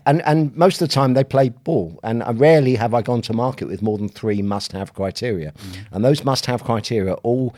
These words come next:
Speaker 1: skills and knowledge-based. What do
Speaker 2: Yeah.
Speaker 1: they need to know? What do they need to be good at doing? What does their experience need to show?
Speaker 2: Mm.
Speaker 1: Never get involved in soft skills,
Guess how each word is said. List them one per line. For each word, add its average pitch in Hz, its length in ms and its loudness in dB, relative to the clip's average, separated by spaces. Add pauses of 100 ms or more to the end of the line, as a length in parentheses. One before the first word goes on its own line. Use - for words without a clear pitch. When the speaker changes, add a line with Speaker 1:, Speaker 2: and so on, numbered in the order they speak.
Speaker 1:
skills 107 560 0
and 101 100 0
knowledge-based. 92 760 -4 (200)
What 95 100 -14
do 104 60 -2
Speaker 2:
Yeah. 123 40 2
Speaker 1:
they 123 100 2
need 117 160 0
to 113 100 -2
know? 98 260 0
What 101 120 -2
do 95 40 -4
they 104 100 0
need 98 140 -2
to - 80 -12
be 92 80 -6
good 98 180 -2
at 90 100 -10
doing? 87 400 -2 (360)
What 92 180 -4
does 95 140 -10
their 101 100 -2
experience 92 480 -6
need 92 120 -8
to 92 100 -12
show? 80 340 -6
Speaker 2:
Mm. 87 160 -12 (220)
Speaker 1:
Never 127 480 4
get 135 160 0
involved 110 320 0
in 101 80 -4
soft - 260 -4
skills, 107 540 -6